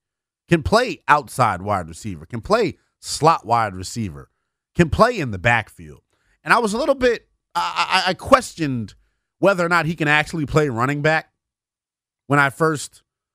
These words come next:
you know, heard about the idea. And now that I've got to see this kid in person, he's huge. Cur-, Curtis Samuel is, what do we like to say in my age demographic? Curtis Samuel is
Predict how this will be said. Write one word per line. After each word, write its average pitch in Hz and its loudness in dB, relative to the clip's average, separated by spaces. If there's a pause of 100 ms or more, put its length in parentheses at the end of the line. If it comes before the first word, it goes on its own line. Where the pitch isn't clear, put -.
(420)
you 139 0
know, 131 2
heard 147 0
about 143 -2
the 143 -2
idea. 139 -2
And 120 -10
now 185 0
that 214 2
I've 170 0
got 175 0
to 117 -10
see 175 -6
this 151 -2
kid 160 -2
in 82 -10
person, 147 -4 (580)
he's 269 0
huge. - -2 (380)
Cur-, 269 4
Curtis 302 0
Samuel 233 0
is, 113 -6 (1040)
what 190 4
do 208 -2
we 208 0
like 196 0
to 175 -6
say 190 0
in 185 -2
my 190 2
age 190 0
demographic? 185 -2
Curtis 240 0
Samuel 208 -2
is 107 -4